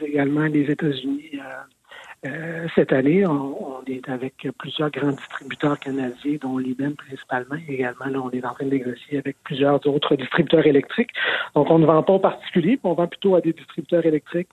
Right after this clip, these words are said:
euh, que les électriciens vont aller s'approvisionner autant notre produit qu'une borne, que du fil et, et tout pour permettre justement ces travaux, euh, d'électrification-là. Mais on est, euh, pour cette année, on veut en vendre juste en,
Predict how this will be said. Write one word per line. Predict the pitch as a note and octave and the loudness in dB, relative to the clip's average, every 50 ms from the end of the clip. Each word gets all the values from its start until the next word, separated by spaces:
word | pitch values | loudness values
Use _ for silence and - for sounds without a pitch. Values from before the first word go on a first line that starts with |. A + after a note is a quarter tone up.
| - - | -4 -2
euh, | D#3 D3+ - - - - - - - - _ - - | -2 -2 -4 -6 -10 -12 -12 -12 -16 -18 _ -6 0
que | - D3+ | 2 4
les | D3 D3 C#3+ D3+ C#3+ C3+ | 4 4 4 4 4 2
électriciens | D3 C#3 C#3 - - D3 - E3+ E3 D3+ | 2 0 0 -2 -4 -6 -2 -2 -2 -2
vont | C#3+ C3+ | -2 -4
aller | C3 C3 C#3 C#3+ C#3 - | -6 -6 -6 -6 -6 -8
s'approvisionner | C#3 - - C#3+ C3+ C3 C#3 C3+ C3 C3 B2+ C#3 D3+ D3+ | -16 -14 -10 -10 -10 -10 -8 -8 -6 -6 -6 -6 -8 -8
autant | D3 C#3+ C#3 - - D3+ D3+ | -10 -10 -6 0 2 2 4
notre | D3+ D3 D3 - C#3+ | 4 2 2 0 -2
produit | C3 - - D3+ C3 - - - D3 D3 | -2 -2 -4 -4 -6 -6 -8 -10 -10 -10
qu'une | D3 - - - - _ | -10 -10 -12 -12 -10 _
borne, | - C#3+ C#3 D3 D3 | -4 -2 -2 -2 -4
que | - - | -6 -8
du | - - - - - - | -12 -12 -14 -18 -8 -2
fil | D3+ C#3+ C#3+ C#3+ C3+ | 2 2 2 2 0
et, | C3+ C3 - - C3+ | -4 -6 -6 -8 -10
et | - | -4
tout | - - E3 | 0 0 0
pour | - - D3+ - | 0 -2 -6 -4
permettre | - D3 C#3 A#2 B2+ C3+ C#3 - - | -4 -4 -4 -2 -4 -6 -6 -6 -8
justement | - - - - B2+ C3 C3+ C#3 C3+ | -10 -10 -8 -6 -6 -6 -6 -6 -6
ces | - C3+ | -6 -4
travaux, | - - A#2 A2 A2 A2 B2 B2 C3+ A#2+ | -2 -2 -4 -4 -6 -8 -8 -8 -8 -8
euh, | A2+ A#2+ - _ _ | -10 -12 -16 _ _
d'électrification-là. | - C#3 C3 A#2+ - - C3+ - - - - B2+ B2+ - - C#3 A#2 A#2+ C3 E3 - - - - - - - - - _ - | -8 -6 -6 -8 -10 -10 -12 -12 -12 -12 -10 -10 -10 -8 -8 -8 -6 -6 -8 -10 -10 -12 -12 -12 -10 -12 -12 -14 -16 _ -8
Mais | C3+ A#2+ A#2 A#2 | -4 0 0 0
on | A#2+ A#2+ A#2 A#2+ | 0 0 0 0
est, | B2 B2 A#2+ A#2+ A#2 | 0 0 0 0 0
euh, | A2+ A2+ A2+ A#2 G#2+ - | 0 -2 -4 -4 -6 -8
pour | - C3 - | -12 -10 -6
cette | - D3+ - | -6 -4 -2
année, | B2 A#2+ C#3+ C#3+ | -2 0 0 2
on | C3 B2 | 0 0
veut | A#2 B2+ C3+ | 0 0 2
en | B2 B2 A#2+ | 2 2 0
vendre | A#2 C3+ C3+ C#3 C3 B2 | 0 0 0 0 -2 -2
juste | A2 B2+ C3 - - | -2 -4 -6 -6 -6
en, | C#3 B2+ A#2+ | -10 -10 -10